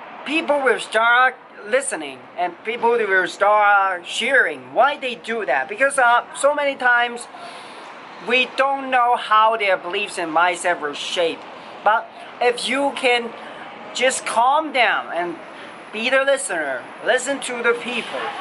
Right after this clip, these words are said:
and you will find out their needs. And when you know their needs, it's easier for you to talk to them. You can tell them, "Oh, okay, I, I agree with your opinion. I, I, I understand why you're s-,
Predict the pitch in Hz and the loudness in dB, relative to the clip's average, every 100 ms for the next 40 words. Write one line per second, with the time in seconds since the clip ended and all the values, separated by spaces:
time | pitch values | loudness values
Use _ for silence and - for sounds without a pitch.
0 | - 190 214 226 226 226 240 247 254 240 | 0 0 0 0 0 2 4 4 4 4
1 | 240 226 226 226 240 160 - - - - | 4 4 4 2 -8 -10 -12 -12 -14 -18
2 | - - 208 233 247 - 220 233 311 370 | -20 -6 2 2 2 -10 -4 2 2 2
3 | 349 330 339 285 294 285 285 254 247 254 | -2 -2 -2 2 4 4 2 2 2 2
4 | 254 240 - - - - 254 311 - 302 | 0 -2 -6 -12 -14 0 2 2 -6 -4
5 | 311 285 247 233 214 196 185 196 185 180 | -2 0 2 2 2 0 2 2 2 2
6 | 170 165 165 - - - - 214 254 - | 4 4 2 -6 -16 -6 -2 0 -2 -6
7 | 180 165 143 123 - - - - 208 247 | -4 0 2 0 -8 -16 -18 -10 -2 2
8 | 262 262 277 269 262 254 254 240 302 285 | 2 4 4 4 4 4 2 4 6 6
9 | 240 - 208 220 233 214 214 220 220 - | 2 -2 -2 0 2 4 6 4 2 0
10 | 208 208 208 - 214 233 208 185 170 165 | 4 4 4 0 -6 -4 -4 -2 0 0
11 | - 196 214 214 208 190 196 185 185 - | -2 -6 0 0 2 4 6 4 2 -8
12 | - - - - - 175 - 202 220 240 | -12 -10 -12 -10 -2 0 4 4 4 2
13 | 269 262 - 226 220 214 196 202 202 196 | -2 -2 0 2 2 2 2 2 0 -2
14 | 185 - | -2 -8